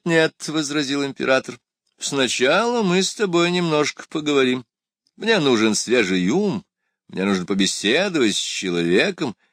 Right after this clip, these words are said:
который только что прибыл с нашей исторической родины. Император наклонился, наклоняться ему было трудно,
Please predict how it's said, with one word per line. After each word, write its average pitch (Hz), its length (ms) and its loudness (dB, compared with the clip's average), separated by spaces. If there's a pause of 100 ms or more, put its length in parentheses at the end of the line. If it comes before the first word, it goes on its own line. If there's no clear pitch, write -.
(100)
который - 200 -10
только - 180 -6
что - 160 -2
прибыл 135 600 0
с - 140 -6
нашей 110 480 0
исторической 98 840 -4
родины. 95 460 -2 (920)
Император 85 520 -2
наклонился, 87 800 -4 (420)
наклоняться 85 540 -4
ему 82 100 -6
было 80 220 -4
трудно, 101 500 -6